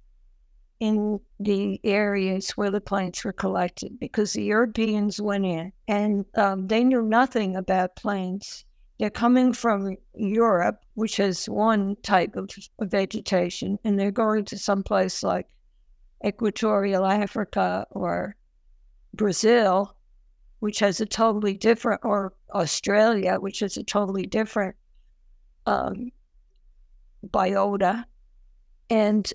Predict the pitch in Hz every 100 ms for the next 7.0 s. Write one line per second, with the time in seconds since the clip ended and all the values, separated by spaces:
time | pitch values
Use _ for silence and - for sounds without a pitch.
0 | - 226 247 202 254 294 285 269 226 208
1 | 202 220 220 233 226 254 220 247 - 233
2 | 233 - 262 254 226 233 220 220 220 202
3 | 175 - 202 202 214 202 220 214 196 -
4 | 196 - 196 - 196 190 190 - _ -
5 | 226 202 208 202 202 185 - 185 185 180
6 | 170 - 175 175 185 170 170 - 143